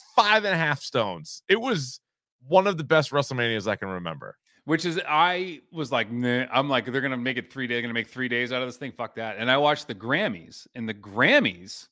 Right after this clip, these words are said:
Speaker 1: How was that?
Speaker 2: very good.
Speaker 1: How about that?
Speaker 2: Very good. A, a lot of great performances. A lo-, um, my boy Silk Sonic swept all of their,
Speaker 1: Had to go
Speaker 2: all of their
Speaker 1: Silk?
Speaker 2: categories. So
Speaker 1: Had to have it, Silk.
Speaker 2: Yeah.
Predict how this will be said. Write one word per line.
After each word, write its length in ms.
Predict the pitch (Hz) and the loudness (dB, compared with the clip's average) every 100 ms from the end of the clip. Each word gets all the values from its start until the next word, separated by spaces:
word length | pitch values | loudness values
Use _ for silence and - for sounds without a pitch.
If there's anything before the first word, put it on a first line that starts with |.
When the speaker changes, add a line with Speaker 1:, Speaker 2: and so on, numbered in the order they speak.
| - | -8
Speaker 1:
How 60 | 107 | -6
was 100 | 95 | 0
that? 240 | 107 80 _ _ _ _ | 0 0 _ _ _ _
Speaker 2:
very 440 | 95 107 139 143 131 | -6 4 4 4 0
good. 260 | 190 254 _ _ _ _ _ _ _ | -2 -2 _ _ _ _ _ _ _
Speaker 1:
How 80 | 113 | -4
about 100 | 131 | 2
that? 140 | 160 156 | 4 4
Speaker 2:
Very 180 | 135 | 2
good. 320 | 120 156 220 123 | -2 -2 -4 -6
A, 80 | 127 | -6
a 240 | 135 139 143 | -2 0 2
lot 220 | 135 147 | 2 2
of 80 | 127 | 0
great 220 | 143 151 | -2 -2
performances. 800 | 135 139 160 208 - 233 247 165 | -8 -4 -4 -4 -6 -6 -6 -10
A 80 | 113 | -8
lo-, 120 | 131 | -2
um, 360 | 127 117 110 - _ _ 131 | 0 0 -2 -10 _ _ 2
my 140 | 135 | 2
boy 260 | 139 151 147 | 4 2 2
Silk 340 | - 165 165 | 0 -4 -2
Sonic 400 | - 160 196 208 | -2 -2 -4 -8
swept 460 | - 131 175 175 165 - | -10 -4 -4 -4 -14 -6
all 260 | 143 156 | -2 -2
of 120 | 156 143 | -2 -4
their, 520 | 147 151 156 151 _ _ _ _ - | -6 -4 -6 -8 _ _ _ _ -6
Speaker 1:
Had 60 | |
to 60 | 123 | -2
go 80 | 123 | 2
Speaker 2:
all 120 | 143 | 2
of 60 | |
their 80 | 143 | 2
Speaker 1:
Silk? 100 | 143 | 2
Speaker 2:
categories. 520 | 143 160 170 196 214 | 0 0 -2 -2 -4
So 360 | - 113 107 107 _ _ | -4 -4 -4 -6 _ _
Speaker 1:
Had 80 | 104 | -6
to 80 | 110 | 0
have 200 | 127 131 | 2 0
it, 100 | 123 | -2
Silk. 280 | 151 139 135 _ _ _ _ - | -2 -2 -2 _ _ _ _ -6
Speaker 2:
Yeah. 220 | 123 | -2